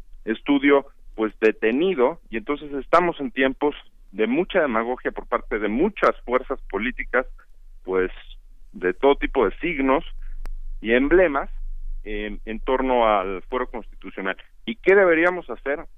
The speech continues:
Bueno, pues deberíamos bas-, apoyarnos, ni siquiera tenemos que inventar el hilo negro. Apoyémonos en las legislaciones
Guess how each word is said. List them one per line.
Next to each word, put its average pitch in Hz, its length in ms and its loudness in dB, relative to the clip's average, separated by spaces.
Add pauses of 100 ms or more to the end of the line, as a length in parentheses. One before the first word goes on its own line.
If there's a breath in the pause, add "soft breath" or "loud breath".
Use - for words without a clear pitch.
(100)
Bueno, 123 220 -4
pues 95 260 -10
deberíamos 117 600 -2 (480)
bas-, 104 320 0
apoyarnos, 139 880 0
ni 113 120 -8
siquiera 139 300 0
tenemos 127 280 -6
que - 80 -10
inventar 104 320 0
el 127 100 0
hilo 120 180 0
negro. 95 300 -6 (520)
Apoyémonos 175 720 2
en 123 160 -2
las 110 220 0
legislaciones 107 800 -4